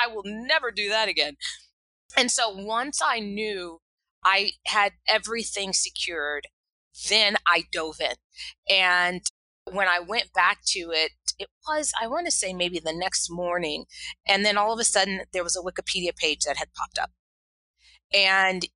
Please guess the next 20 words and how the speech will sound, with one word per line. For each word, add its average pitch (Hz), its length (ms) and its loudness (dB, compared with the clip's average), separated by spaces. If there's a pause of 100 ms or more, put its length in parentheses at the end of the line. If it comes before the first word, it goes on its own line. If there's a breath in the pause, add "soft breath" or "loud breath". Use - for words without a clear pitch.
in 240 260 2
that 240 200 2
Wikipedia 202 600 -2
page, 165 340 -2
it 180 80 -4
was, 185 120 -4
again, 185 400 2
a 175 60 -8
regurgitation 170 680 -2
of 170 100 -6
the 175 60 -4
New 165 100 -2
York 165 160 0
Times 165 320 -2
article. 147 380 -2 (160)
However, 220 580 0 (540 soft breath)
it 202 160 6
had 262 500 2
a 202 100 2
footnote - 760 -4